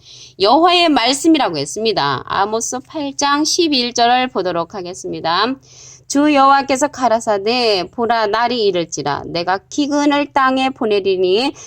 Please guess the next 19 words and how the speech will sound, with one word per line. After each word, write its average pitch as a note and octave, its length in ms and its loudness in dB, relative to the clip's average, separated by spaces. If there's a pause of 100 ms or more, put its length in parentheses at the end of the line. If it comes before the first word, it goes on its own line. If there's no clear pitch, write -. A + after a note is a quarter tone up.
(200)
양식이 F#4 480 4
없어 D4 340 2
주림이 A#3+ 480 -2
아니며 E3+ 800 2
물이 A3 300 -2
없어 G#3 300 0
가람이 F#3 460 -2
아니요 C#3+ 500 -2 (380)
여호와의 F3 1040 4
말씀을 D4 800 2
듣지 C#4+ 580 0
못한 B3 640 2
기갈이라." F#3 1120 0
그래서 F#3 580 2 (420)
여호와의 E4 380 4
말씀을 B3+ 460 2
듣지 B3 280 -2
못해서 G3 680 2
배고픔이고요, D#3+ 920 -2